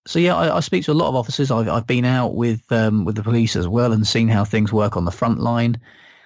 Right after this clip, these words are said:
And sometimes, yes, you do need to know how things really work and then ignore it, because story does have to win out.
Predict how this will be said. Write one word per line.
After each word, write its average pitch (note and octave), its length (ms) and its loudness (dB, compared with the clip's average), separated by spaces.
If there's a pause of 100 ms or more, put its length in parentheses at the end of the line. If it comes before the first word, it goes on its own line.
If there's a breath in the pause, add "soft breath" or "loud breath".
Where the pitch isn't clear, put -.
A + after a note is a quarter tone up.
(140 loud breath)
And A#2 840 0 (480)
sometimes, D#3+ 720 0
yes, C3+ 480 0
you A#2+ 100 -2
do C#3 340 2
need B2+ 360 2
to A2+ 500 2 (840)
know A2+ 640 2
how G#2+ 240 0
things G#2 240 0
really A2 300 0
work D#2+ 400 0
and A2+ 180 2
then A2+ 160 2
ignore A2+ 400 0
it, - 160 -4
because F#2+ 320 0
story C#3 460 2
does A#2+ 200 0
have G#2+ 140 0
to G#2 100 -4
win G2 180 2
out. F#2+ 280 0